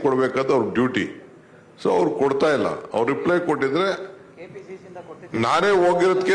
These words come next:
ನಂಗೆ ರಿಪ್ಲೈ ಕೊಡ್ಲಿಲ್ಲ. ಅವ್ರು ನನ್ಗೆ ಕೇಳ್ತಾವ್ರೆ. ಅವ್ರು ಯಾರು? ಅವ್ರ ಡ್ಯೂಟಿ ಅವ್ರದ್ದು. ನಮ್ಗೆ ಕೇಳೋಂಥ ಹಕ್ಕು ನಮ್ಗಿದೆ, ಅವ್ರು ನಮ್ಗೆ ಮಾಹಿತಿ ಒದಗಿಸ್ಕೊಡೋಂಥ ಹಕ್ಕಿದೆ. So ಕೊಡ್ಲಿ, ಆಮೇಲೆ ನಾವು ಅಫಿಡವಿಟ್ ಕೊಡ್-, ಕೊಡ್ತೀವಿ. ಈಗ ಮನೆಗಳು,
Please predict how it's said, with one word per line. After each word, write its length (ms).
ನಂಗೆ 240
ರಿಪ್ಲೈ 300
ಕೊಡ್ಲಿಲ್ಲ. 300
ಅವ್ರು 180
ನನ್ಗೆ 280
ಕೇಳ್ತಾವ್ರೆ. 460
ಅವ್ರು 220
ಯಾರು? 220
ಅವ್ರ 100
ಡ್ಯೂಟಿ 340
ಅವ್ರದ್ದು. 320
ನಮ್ಗೆ 320
ಕೇಳೋಂಥ 360
ಹಕ್ಕು 320
ನಮ್ಗಿದೆ, 420
ಅವ್ರು 220
ನಮ್ಗೆ 240
ಮಾಹಿತಿ 360
ಒದಗಿಸ್ಕೊಡೋಂಥ 560
ಹಕ್ಕಿದೆ. 400
So 60
ಕೊಡ್ಲಿ, 280
ಆಮೇಲೆ 300
ನಾವು 200
ಅಫಿಡವಿಟ್ 420
ಕೊಡ್-, 380
ಕೊಡ್ತೀವಿ. 400
ಈಗ 100
ಮನೆಗಳು, 360